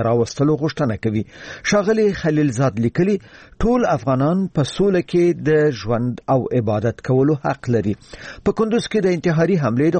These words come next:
قربانیانو د ډله ییزې ښخونې مراسم پرون شنبه ترسره شول. د کندوز ښار د خان آباد بندر د سید آباد ګذر د شیعه ګانو په جومات کې د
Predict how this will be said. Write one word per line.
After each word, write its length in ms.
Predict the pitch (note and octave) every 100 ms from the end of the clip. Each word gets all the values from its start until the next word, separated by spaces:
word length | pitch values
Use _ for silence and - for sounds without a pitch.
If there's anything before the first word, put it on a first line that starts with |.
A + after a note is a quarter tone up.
| -
قربانیانو 560 | C#3+ A2 A#2+ C3+ F3+ G3
د 20 | E3+ C3
ډله 180 | A#2+ A#2
ییزې 320 | A2 G2 A#2 A#2 G#2
ښخونې 480 | G2+ G#2+ A#2+ A#2+ A2+
مراسم 400 | G#2 G2+ - F3+ F#3 B2+ - -
پرون 280 | C#3+ B2+ A#2
شنبه 320 | - G2+ G#2+ C3+ D#3+
ترسره 380 | C#3 D3+ D#2 D#2
شول. 200 | G2+ A2+ - - - C#3
د 120 | B2+
کندوز 280 | B2+ A2+ A#2 -
ښار 260 | C#3+ F3 D#3
د 100 | F#3 -
خان 180 | A#2+ A2
آباد 280 | G2 A2+ F#2+
بندر 340 | A2+ A#2+ F#3 - - - D#3
د 120 | G#3 G3
سید 240 | F#3+ E3 F3
آباد 280 | E3+ G2+ C3+
ګذر 320 | G#2+ A2 F#2
د 120 | C3+ B2+
شیعه 200 | E3 E3 F#3
ګانو 220 | G3+ F3+
په 80 | C3 B2
جومات 260 | A2+ B2+ -
کې 80 | F#3 - -
د 20 | -